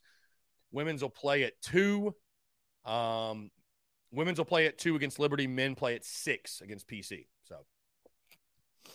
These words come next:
the Blue Hose, John Rice, H O S E, the Blue Hose. Yes. <laughs> I see what you did, John.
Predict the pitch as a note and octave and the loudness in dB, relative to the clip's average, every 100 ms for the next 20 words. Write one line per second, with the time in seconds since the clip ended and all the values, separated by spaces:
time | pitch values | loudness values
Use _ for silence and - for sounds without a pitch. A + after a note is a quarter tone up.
0 | - _ _ _ _ _ _ _ _ _ | -20 _ _ _ _ _ _ _ _ _
1 | - - A#2 D3 E3+ D3 F3 D3+ A2 F2 | -20 -10 -4 0 0 2 2 2 -2 -10
2 | - - - _ - G2+ F#2+ F#2 G2+ - | -16 -18 -20 _ -10 -8 -6 -4 -4 -6
3 | - B2 E3 - - C#3+ D3+ D#3 - B2 | -6 -4 -4 -6 -6 -2 -2 -2 -4 -2
4 | C3+ - - A#2+ F#2+ C#2 D#2+ G2+ B2 C3 | -2 -6 -14 -16 -16 -18 -14 -10 -8 -6
5 | A2 E2 C2 - - - F2+ C#2+ - - | -6 -8 -16 -20 -20 -16 -14 -14 -18 -20
6 | _ _ _ _ _ _ - - _ _ | _ _ _ _ _ _ -20 -20 _ _
7 | - F#3 _ G3 - - F3 _ - - | -16 -16 _ -16 -16 -18 -18 _ -20 -20
8 | - - - - C#3+ - A3+ B3 B3+ B3+ | -20 -20 -18 0 0 2 6 6 6 2
9 | A#3 F#3+ C4 G#3+ D#3 G3 G3 G3 G3 F#3 | 4 8 8 8 6 10 12 12 10 6